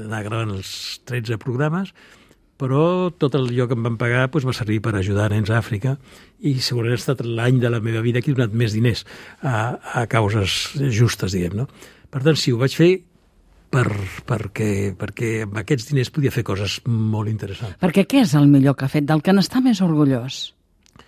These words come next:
Speaker 1: La meva família.
Speaker 2: Ara!
Speaker 1: Sens dubte. O sigui, eh, i això, el mèrit,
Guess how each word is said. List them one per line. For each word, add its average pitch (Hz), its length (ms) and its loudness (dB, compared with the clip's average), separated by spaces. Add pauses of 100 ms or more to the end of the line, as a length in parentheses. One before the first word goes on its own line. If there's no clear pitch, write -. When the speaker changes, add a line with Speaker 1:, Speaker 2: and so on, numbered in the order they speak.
(720)
Speaker 1:
La 131 100 -2
meva 127 160 0
família. 90 380 -14 (160)
Speaker 2:
Ara! 170 400 2 (880)
Speaker 1:
Sens 123 260 0
dubte. 165 360 -8 (180)
O - 20 -8
sigui, 139 380 2 (160)
eh, 139 480 -2
i 143 160 0
això, 170 300 4 (520)
el - 240 -2
mèrit, 104 240 2